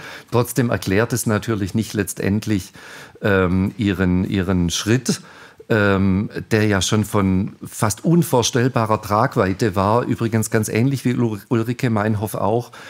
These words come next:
Beide Frauen verlassen ihre Familien, verlassen ihre, lassen ihre kleinen Kinder hinter sich.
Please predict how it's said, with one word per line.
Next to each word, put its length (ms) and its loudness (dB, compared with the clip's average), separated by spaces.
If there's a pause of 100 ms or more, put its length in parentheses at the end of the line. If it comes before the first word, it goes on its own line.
(240)
Beide 320 0
Frauen 340 2
verlassen 480 -2
ihre 240 -2
Familien, 640 -2
verlassen 520 -2
ihre, 280 0
lassen 340 -2
ihre 240 -2
kleinen 460 2
Kinder 380 0
hinter 340 -2
sich. 360 -4